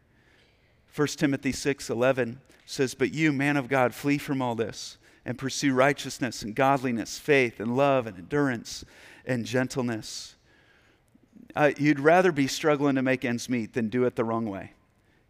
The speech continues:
and to do it without a clear conscience. Let me quickly give you two more. Fourth is generosity.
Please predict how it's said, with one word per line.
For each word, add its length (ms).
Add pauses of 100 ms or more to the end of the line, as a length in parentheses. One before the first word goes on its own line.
and 260
to 140
do 140
it 40
without 280
a 40
clear 220
conscience. 840 (640)
Let 80
me 60
quickly 340
give 160
you 80
two 240
more. 380 (560)
Fourth 340
is 160
generosity. 920